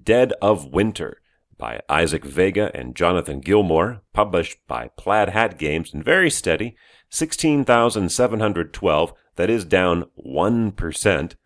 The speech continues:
or one hundred sixty-five views from last week, but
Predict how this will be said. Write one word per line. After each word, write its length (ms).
or 200
one 280
hundred 320
sixty-five 680
views 320
from 160
last 320
week, 260
but 260